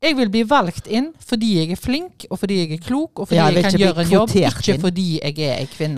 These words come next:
Speaker 2: Nei.
Speaker 1: Og jeg ble tatt inn i utvalgene, jeg har jo sittet i politikken, eh,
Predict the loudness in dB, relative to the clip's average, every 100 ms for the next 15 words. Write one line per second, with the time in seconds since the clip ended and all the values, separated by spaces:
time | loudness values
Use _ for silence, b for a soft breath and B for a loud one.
0 | -2 0 0 0 -2 -2 -4 -2 -2 -4
1 | -6 -4 -4 -6 -4 -4 -4 -8 b b
2 | -6 -6 -4 -2 0 0 -2 -2 2 4
3 | 2 0 -4 -2 -2 -2 -4 -2 -2 0
4 | 0 -2